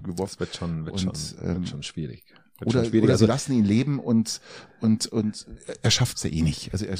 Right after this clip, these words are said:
Speaker 1: er wird's ja eh
Speaker 2: Ja,
Speaker 1: nicht schaffen.
Speaker 2: wenn, wenn
Speaker 1: Ja,
Speaker 2: sie
Speaker 1: das
Speaker 2: klug
Speaker 1: ist
Speaker 2: sind, lassen sie ihn antreten, weil er gewinnt die Wahl ja eh nicht.
Speaker 1: Interessanterweise
Speaker 2: Ähm, und dann, dann, dann ist es eine simulierte Demokratie und dann ist es auch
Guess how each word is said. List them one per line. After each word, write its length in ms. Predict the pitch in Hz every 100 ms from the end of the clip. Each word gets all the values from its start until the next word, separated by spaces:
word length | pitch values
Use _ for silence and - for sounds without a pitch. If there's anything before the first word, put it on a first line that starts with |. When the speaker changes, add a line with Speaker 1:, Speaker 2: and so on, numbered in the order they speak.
| -
Speaker 1:
er 180 | 95 98
wird's 160 | 107
ja 60 | -
eh 80 | -
Speaker 2:
Ja, 140 | 113
Speaker 1:
nicht 100 | 120
schaffen. 280 | 101 90 98
Speaker 2:
wenn, 80 | 82
wenn 80 | 90
Speaker 1:
Ja, 60 |
Speaker 2:
sie 60 | 92
Speaker 1:
das 60 | 95
Speaker 2:
klug 200 | 92 -
Speaker 1:
ist 60 |
Speaker 2:
sind, 180 | - 92
lassen 240 | 85 - 90
sie 100 | 80
ihn 60 |
antreten, 480 | 76 87 98 92 78
weil 140 | 73
er 140 | 73 78
gewinnt 400 | - 78 78 -
die 120 | 73
Wahl 160 | - 73
ja 80 |
eh 120 | - -
nicht. 240 | 151 - - - -
Speaker 1:
Interessanterweise 600 | - 85 82 - 107 -
Speaker 2:
Ähm, 20 |
und 20 | 143
dann, 140 | 98
dann, 120 | 98 -
dann 160 | 95
ist 120 | 98
es 160 | 98 90
eine 100 | 104
simulierte 540 | - 92 90 98 95
Demokratie 680 | 98 90 85 - - - 90
und 160 | 92 -
dann 100 | -
ist 100 | 90
es 60 |
auch 60 | 101